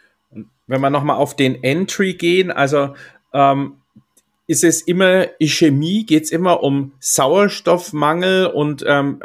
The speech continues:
und Oxidationsprozesse oder gibt's auch andere Wege in diese, ähm, Nekroptose, ähm, Kaskade?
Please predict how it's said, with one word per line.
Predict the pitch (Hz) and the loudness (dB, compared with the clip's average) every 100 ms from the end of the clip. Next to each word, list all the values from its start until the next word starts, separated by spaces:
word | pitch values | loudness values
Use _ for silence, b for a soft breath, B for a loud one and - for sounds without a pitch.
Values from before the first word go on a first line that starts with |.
| 57 | -8
und | 143 139 - | -6 -8 -4
Oxidationsprozesse | 156 - 175 147 143 139 147 151 208 - 190 185 - 190 190 196 147 | -4 -2 -2 0 0 2 0 0 -2 -6 -4 -4 0 -2 0 0 0
oder | 151 156 | -2 -2
gibt's | 160 - | -2 -2
auch | 156 131 | -2 -2
andere | 139 139 139 135 117 | -2 -2 0 0 0
Wege | 120 120 113 | -2 0 -2
in | 117 | -2
diese, | 113 123 120 123 117 117 - | -4 -4 0 2 4 2 0
ähm, | 120 113 113 113 76 _ - | 0 0 0 -4 -8 _ -8
Nekroptose, | 127 123 123 - 123 - 123 117 123 123 117 107 - b b b | -4 -4 -4 -4 -4 -4 -6 -4 0 2 2 0 -6 b b b
ähm, | 107 113 110 117 | -2 0 0 -4
Kaskade? | - 104 - - 95 95 95 98 | -2 -2 -2 -4 -2 0 -4 -8